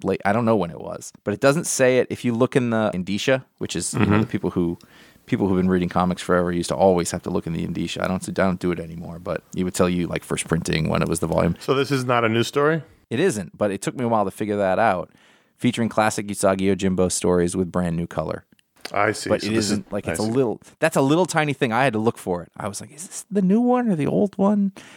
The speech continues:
Speaker 1: Whatever. Someone's printing 'em. I don't, I don't know how I D W works that out, but I'm glad they do.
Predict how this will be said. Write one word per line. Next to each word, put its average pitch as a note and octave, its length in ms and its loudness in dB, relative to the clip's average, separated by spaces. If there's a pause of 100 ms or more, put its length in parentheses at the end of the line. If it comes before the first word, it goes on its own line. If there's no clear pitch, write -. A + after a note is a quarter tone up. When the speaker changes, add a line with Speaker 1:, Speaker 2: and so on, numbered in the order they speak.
(100)
Speaker 1:
Whatever. A2+ 360 4
Someone's C#3+ 300 -2
printing - 320 -2
'em. D#2+ 160 -4
I G2 80 -2
don't, A#2 140 2
I F#2+ 100 2
don't B2+ 80 2
know A2+ 80 2
how A2 140 4
I G#2 100 4
D G2 80 0
W F2+ 300 2
works F2 240 0
that D#2+ 200 4
out, D#2 280 0
but - 240 -10
I'm F#2 160 -8
glad - 280 -10
they - 140 -12
do. - 180 -14